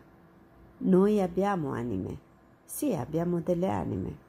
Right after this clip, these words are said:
Ma avete il permesso di entrare in un corpo dove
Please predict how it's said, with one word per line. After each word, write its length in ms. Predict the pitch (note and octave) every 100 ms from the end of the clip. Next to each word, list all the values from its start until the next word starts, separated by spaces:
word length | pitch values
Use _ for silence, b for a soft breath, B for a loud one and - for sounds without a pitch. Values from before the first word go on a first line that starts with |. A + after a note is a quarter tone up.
| - - - - -
Ma 120 | E3+
avete 280 | F3 F3+ F3+
il 80 | F3
permesso 500 | F3 F3 F3 F3 F#3
di 120 | E3+
entrare 480 | E3 D#3+ E3 E3 D#3+
in 160 | D#3+
un 160 | D#3 D#3
corpo 400 | - E3 D#3+ D#3
dove 420 | D#3 D3+ D#3 C3+